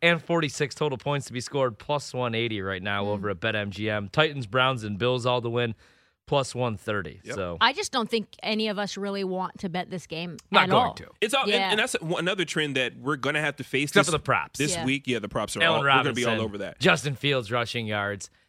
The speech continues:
Speaker 1: and maybe even David Montgomery.
Speaker 3: But another thing that we're gonna have to face this week across most, well, not most teams, but a lot of teams is we're getting the first look at a lot of new quarterbacks.
Speaker 2: Yep.
Speaker 3: Like, we, we felt like we had two weeks of kind of figuring out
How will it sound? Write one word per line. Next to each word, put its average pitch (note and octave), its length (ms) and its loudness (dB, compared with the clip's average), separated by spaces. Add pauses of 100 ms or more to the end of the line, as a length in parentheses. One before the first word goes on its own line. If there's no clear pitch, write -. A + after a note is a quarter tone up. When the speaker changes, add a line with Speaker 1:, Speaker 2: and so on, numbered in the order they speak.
(120)
Speaker 1:
and C4+ 140 4
maybe C#4 200 2
even A#3+ 220 -2
David A3 240 6
Montgomery. F#3 680 0
Speaker 3:
But E3 160 -2
another F#3 240 0
thing G#3+ 100 -6
that F#3+ 80 -2
we're D3+ 60 -4
gonna F3 140 -2
have D#3+ 100 -2
to C3 80 -2
face D3 300 -4
this C#3 260 -4
week C3 460 -6
across C3+ 420 -4
most, C3 480 -4
well, B2 240 -4
not C3 200 -6
most A#2+ 240 -4
teams, A#2 120 -6
but A#2 100 -8
a A2+ 40 -4
lot B2+ 180 -2
of C3 80 -6
teams D3 340 -4
is A#2 180 -6 (280)
we're C#3 80 -4
getting F#3+ 140 -2
the C#3+ 60 -4
first D3 300 -4
look D3 200 -2
at C#3 100 -2
a A#2+ 60 0
lot A#2+ 240 -2
of A2+ 80 -4
new A#2 160 -4
quarterbacks. G#2 640 -6
Speaker 2:
Yep. G2+ 140 -6
Speaker 3:
Like, C3 140 -2
we, C3+ 160 0
we C#3 140 -2
felt D#3+ 220 -2
like C#3+ 140 0
we D3+ 80 0
had C3 120 0
two - 160 -4
weeks D3 200 -4
of B2+ 60 -10
kind C#3 180 -2
of A#2 100 -4
figuring C#3 340 -2
out B2+ 180 -2